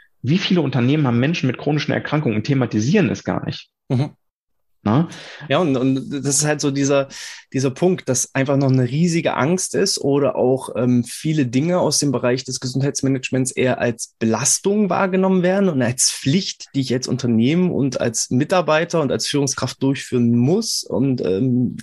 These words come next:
Speaker 2: das nicht als Chance nutze. Also, ähm, auch
Speaker 1: Ja.
Speaker 2: ein schönes Beispiel ist eben allgemein das betriebliche Eingliederungsmanagement,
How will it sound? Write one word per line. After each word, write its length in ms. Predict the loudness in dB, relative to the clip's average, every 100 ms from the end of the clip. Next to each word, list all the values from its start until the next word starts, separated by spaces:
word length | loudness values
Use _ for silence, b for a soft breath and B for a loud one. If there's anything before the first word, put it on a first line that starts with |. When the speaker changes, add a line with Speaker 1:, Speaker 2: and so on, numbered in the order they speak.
| -4
Speaker 2:
das 180 | -2
nicht 120 | 0 0
als 100 | 0
Chance 380 | 0 0 2 0
nutze. 360 | -2 -6 -10 -6
Also, 300 | -2 0 -2 B B B
ähm, 220 | -2 2
auch 20 | 0
Speaker 1:
Ja. 80 |
Speaker 2:
ein 80 | 0
schönes 220 | 0 0
Beispiel 400 | 0 -2 2 2
ist 180 | 2 2
eben 220 | 0 0 0
allgemein 400 | 2 4 2 2
das 160 | -2
betriebliche 440 | -6 -6 -2 0 2
Eingliederungsmanagement, 1080 | 2 2 0 0 0 -2 0 0 0 0